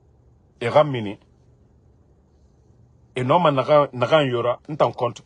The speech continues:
Et Rana, Nafala. N't'en ouge.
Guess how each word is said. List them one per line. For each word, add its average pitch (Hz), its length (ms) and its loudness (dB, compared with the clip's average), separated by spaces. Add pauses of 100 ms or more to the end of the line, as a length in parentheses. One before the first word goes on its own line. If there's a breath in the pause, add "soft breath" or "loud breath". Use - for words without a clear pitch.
Et 117 60 -8
Rana, 143 380 -4
Nafala. 110 380 -8 (3000)
N't'en 127 300 0
ouge. 95 340 -10